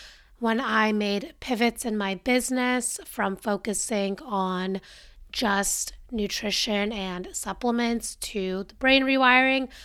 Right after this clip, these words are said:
I had an ego death because I knew that those things were keeping me safe, but it wasn't what I truly wanted. Another big ego death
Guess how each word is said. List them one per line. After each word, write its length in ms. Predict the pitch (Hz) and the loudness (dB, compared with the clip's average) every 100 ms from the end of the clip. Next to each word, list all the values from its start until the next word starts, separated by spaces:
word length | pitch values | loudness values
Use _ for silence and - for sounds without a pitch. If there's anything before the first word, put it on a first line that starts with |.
| - - | -18 -6
I 80 | 226 | -2
had 180 | 233 | 0
an 100 | 226 | 0
ego 340 | 247 233 226 220 | 2 2 4 4
death 420 | 226 220 220 214 - - - - - - | 6 6 6 4 -12 -20 -20 -20 -20 -14
because 500 | - 226 - 240 226 220 | -8 -8 0 4 4 4
I 140 | 220 | 0
knew 320 | 208 202 220 | 0 2 2
that 240 | 269 277 - | 4 2 2
those 320 | 202 214 233 | 0 0 -2
things 600 | - 190 208 311 311 - | -4 -2 0 0 -2 -4
were 100 | 226 | -6
keeping 420 | 220 226 214 220 | -4 -6 -2 -2
me 140 | 202 196 | -2 -4
safe, 600 | - - 196 330 453 - - - - - | -4 -2 2 2 0 -8 -18 -20 -20 -4
but 120 | 233 | 0
it 120 | 220 | 2
wasn't 360 | 208 220 262 233 | 2 2 2 0
what 120 | 233 | 0
I 100 | 214 | -2
truly 800 | 208 - 226 208 202 196 196 196 _ | -2 -6 -4 -2 -2 0 -2 -4 _
wanted. 600 | - 185 180 - 240 247 - _ - - - - - - - - - - - | -4 -2 -2 0 0 0 -4 _ -20 -20 -20 -20 -20 -20 -20 -20 -14 -12 0
Another 460 | 233 233 226 262 | 2 6 6 6
big 400 | 254 240 233 226 | 4 4 2 2
ego 260 | 214 196 226 | -6 -4 -2
death 420 | 226 285 330 339 | 4 6 6 2